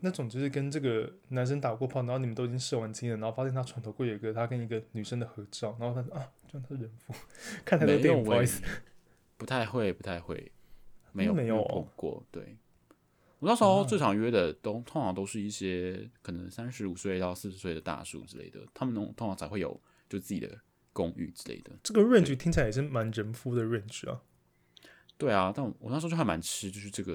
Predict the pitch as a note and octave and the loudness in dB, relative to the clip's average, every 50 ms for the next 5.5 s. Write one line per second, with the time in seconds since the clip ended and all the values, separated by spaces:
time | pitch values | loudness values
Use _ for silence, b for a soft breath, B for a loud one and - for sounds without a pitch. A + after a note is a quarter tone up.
0 | - - E2 D2+ D#2 E2 - - E2 E2 - _ - A2 G2+ G2 F2 E2 D2+ D#2 | -6 -6 -8 -8 -8 -10 -12 -12 -12 -14 -14 _ -10 -8 -6 -4 -4 -4 -4 -6
1 | - F#2 E2 D#2+ - - - - - - - _ - - B2+ B2 _ _ _ _ | -6 -8 -8 -8 -10 -12 -14 -14 -14 -14 -16 _ -20 -20 -20 -20 _ _ _ _
2 | _ _ _ _ _ _ _ _ _ _ _ _ _ _ _ _ - - F3 F3+ | _ _ _ _ _ _ _ _ _ _ _ _ _ _ _ _ 0 0 0 2
3 | - - E3+ E3 D#3 D3+ C3 B2+ B2 - C3 A#2 A#2+ B2 B2+ - - - C3 A#2+ | 0 0 0 2 4 4 4 4 2 4 2 2 2 0 -4 -6 -2 0 2 2
4 | C3 C3+ B2+ - _ _ _ - - - - - D3 B2+ A2+ G#2 G2 G2+ A2 B2+ | 2 0 -2 -6 _ _ _ -4 0 0 2 4 2 2 2 -2 -4 -4 -2 -2
5 | B2+ A2+ G#2+ G#2 - A2+ G2+ - - A#2 | 0 0 -2 -4 -6 -8 -8 -10 -12 -16